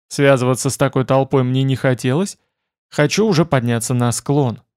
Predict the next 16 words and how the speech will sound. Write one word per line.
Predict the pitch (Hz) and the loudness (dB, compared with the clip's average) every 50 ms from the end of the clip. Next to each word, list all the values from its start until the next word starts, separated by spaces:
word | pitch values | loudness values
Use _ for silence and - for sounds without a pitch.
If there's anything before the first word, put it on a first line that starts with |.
| _ _ _ - | _ _ _ -2
верхушка | 131 135 131 123 - 156 143 - - - - | 0 0 0 2 0 0 -2 -2 -4 -10 -4
которого | - 139 135 - - 170 175 151 131 117 113 113 117 | 0 0 0 2 2 2 2 2 2 0 -2 -4 -6
густо | - 123 131 143 143 131 - 147 135 | -6 -4 -2 -2 -2 0 0 0 0
заросла | 120 123 123 123 120 - - 135 127 120 | 0 0 0 -2 -2 -2 -2 -2 -2 0
лесом, | 123 143 156 135 - - - - - - _ _ _ _ _ _ _ _ _ _ _ | 0 2 0 0 0 -2 -8 -10 -12 -16 _ _ _ _ _ _ _ _ _ _ _
как | - 131 120 | -4 -4 -4
вдруг | 123 120 - 147 147 131 | -2 0 0 0 0 0
замираю. | 127 123 143 143 151 160 156 147 123 113 110 107 - - _ _ _ _ _ _ _ _ _ _ _ _ | 0 0 0 2 2 2 2 2 0 0 -2 -6 -10 -14 _ _ _ _ _ _ _ _ _ _ _ _
Впереди, | _ - 143 131 135 135 123 123 156 165 131 127 - _ _ _ | _ -2 0 0 2 0 0 0 -2 -2 -4 -6 -8 _ _ _
всего | - - 135 120 131 147 | -8 -4 -2 0 0 0
в | 135 143 | 2 2
нескольких | 147 147 160 170 156 - 156 135 - 143 131 | 2 2 2 2 0 0 -2 -4 -2 -4 -4
шагах, | - - 131 123 120 143 156 139 - - _ _ _ _ - | -4 -4 -4 -4 -2 -2 -4 -4 -4 -6 _ _ _ _ -6
прямо | - 127 135 151 151 143 | -2 -2 0 0 0 0
на | 131 127 117 | 0 0 -2
склоне, | - - - 135 123 147 185 185 135 - | -4 -4 -4 -2 0 0 0 0 -2 -4